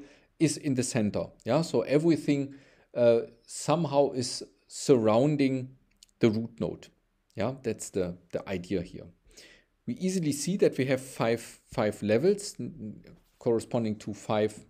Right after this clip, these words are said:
circle sizes. Um, but we use these five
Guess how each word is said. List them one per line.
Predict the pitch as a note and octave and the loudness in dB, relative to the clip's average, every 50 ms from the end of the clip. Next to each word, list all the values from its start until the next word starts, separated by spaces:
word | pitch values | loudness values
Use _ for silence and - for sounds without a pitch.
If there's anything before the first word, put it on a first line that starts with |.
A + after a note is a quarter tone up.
| _ _ _ _ _ _ _ _ _ _ _ _ | _ _ _ _ _ _ _ _ _ _ _ _
circle | - - - C3+ C#3 D3 C#3+ F3+ F3 F3 | -10 0 4 4 4 4 4 0 -6 -6
sizes. | F3 - - D#3+ D#3+ D#3+ D3+ - F#3 F3 F3 - - _ _ _ - - - - - - _ _ _ _ - | -6 -6 -6 -4 -4 -4 -4 -4 -6 -6 -6 -8 -14 _ _ _ -20 -20 -20 -20 -20 -20 _ _ _ _ 2
Um, | B2+ B2+ C3 C3 C3+ B2+ | 2 2 2 2 -2 -2
but | C3 C3+ C3 C3 C3+ - | 2 2 2 2 2 0
we | C#3+ C#3 C3+ C#3 - - _ _ - | -2 -2 -2 -4 -8 -14 _ _ -10
use | A#2+ A#2 E3+ A3 A#3+ G3+ - - - - | -4 -2 0 2 2 0 0 -4 -8 -6
these | - B2 A#2+ A2 G#2+ - - | -4 -4 -2 -2 -4 -8 -12
five | - - - B2 A#2+ A#2+ A2+ - - - | -10 -4 0 2 4 4 2 2 -2 -10